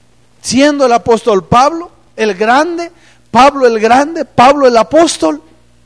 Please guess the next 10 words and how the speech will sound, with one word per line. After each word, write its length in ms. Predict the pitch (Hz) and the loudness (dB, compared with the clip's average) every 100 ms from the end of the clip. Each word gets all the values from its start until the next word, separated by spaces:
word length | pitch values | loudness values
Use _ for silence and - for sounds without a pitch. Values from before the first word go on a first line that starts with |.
| _ _ _ _ | _ _ _ _
se 160 | - 294 | -2 0
acercó 500 | - 294 - 339 320 | 2 -2 -2 0 2
a 60 | |
alguien 320 | 349 320 320 320 | 2 0 -4 -4
de 80 | |
entre 260 | 285 - 269 | -6 -2 0
la 140 | 262 | 2
multitud 600 | 262 262 202 262 320 349 | 0 -6 -6 -6 -2 0
de 120 | 349 - | 0 -2
creyentes, 880 | 269 254 285 269 208 175 - - | -4 0 -2 -2 -8 -18 -20 -20